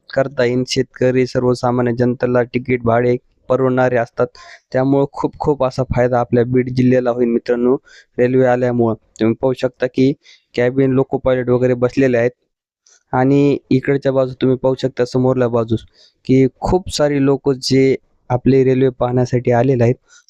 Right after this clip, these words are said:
ते समोरला बाजू सुद्धा मित्रांनो आलेले आहेत. आणि इथं पोलीस प्रशासन आहे का मित्रांनो, कुणाला काही इजा होऊ नये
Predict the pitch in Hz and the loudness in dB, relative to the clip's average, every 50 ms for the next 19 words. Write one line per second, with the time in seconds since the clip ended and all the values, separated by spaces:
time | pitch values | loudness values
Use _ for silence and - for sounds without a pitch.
0 | _ 135 127 - - 131 131 139 143 135 135 139 135 127 131 131 127 127 127 - | _ -4 -2 -2 -2 0 0 0 0 2 2 0 2 2 0 -2 -2 -4 -2 -2
1 | 131 127 123 127 127 - 127 127 123 123 120 117 117 117 113 120 120 123 - _ | 0 0 0 0 -2 -2 0 0 0 0 0 0 0 0 2 2 0 0 -2 _
2 | _ _ _ _ _ - 120 120 123 127 120 - 127 127 127 123 123 - 131 131 | _ _ _ _ _ -2 0 2 2 2 2 2 2 2 2 2 0 0 0 2
3 | 139 139 135 - 131 131 127 131 127 - 131 127 123 123 123 117 - 123 123 120 | 2 0 0 0 -2 -2 -2 -4 -4 -2 -2 0 0 0 0 0 -2 -2 -2 -2
4 | - 123 123 123 120 - 120 123 120 120 123 - 120 117 113 113 120 120 135 131 | 0 0 0 0 0 0 0 0 2 0 0 0 -2 -2 0 0 0 0 0 -2
5 | 127 123 120 117 117 120 | 0 0 2 2 2 2